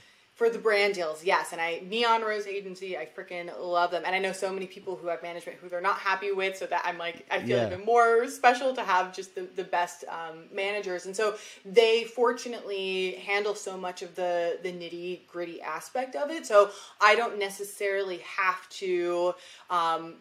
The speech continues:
Speaker 1: be in the trenches thinking, like, "How is this a win for the brand?" Or, you know, looking at the analytics and talking to them about it. Like, they,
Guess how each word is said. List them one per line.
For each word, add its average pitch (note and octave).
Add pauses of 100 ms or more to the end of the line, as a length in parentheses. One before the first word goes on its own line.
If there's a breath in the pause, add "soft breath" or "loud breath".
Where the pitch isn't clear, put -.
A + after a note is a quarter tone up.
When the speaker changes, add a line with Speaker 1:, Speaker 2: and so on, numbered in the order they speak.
Speaker 1:
be G3
in F#3+
the F#3
trenches F3
thinking, F3+
like, E3
"How F#3
is F3+
this -
a F3+
win F3
for F3
the E3+
brand?" F3
Or, E3
you F3+
know, E3 (100)
looking G#3
at F#3+
the -
analytics F#3
and E3
talking F#3+
to F#3
them F3+
about E3+
it. E3+
Like, E3
they, G3